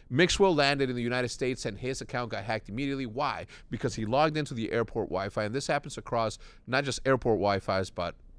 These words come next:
restaurant Wi-Fi, about, you know, th-, th-, this sort of thing. So, um, you know, in the U S, they can legally sell your information to ad companies. Who's they? Well, the people that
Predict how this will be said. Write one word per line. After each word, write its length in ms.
restaurant 380
Wi-Fi, 500
about, 760
you 140
know, 120
th-, 160
th-, 180
this 140
sort 120
of 80
thing. 120
So, 220
um, 380
you 120
know, 80
in 160
the 80
U 200
S, 540
they 160
can 180
legally 260
sell 320
your 220
information 680
to 200
ad 220
companies. 560
Who's 260
they? 380
Well, 140
the 80
people 500
that 280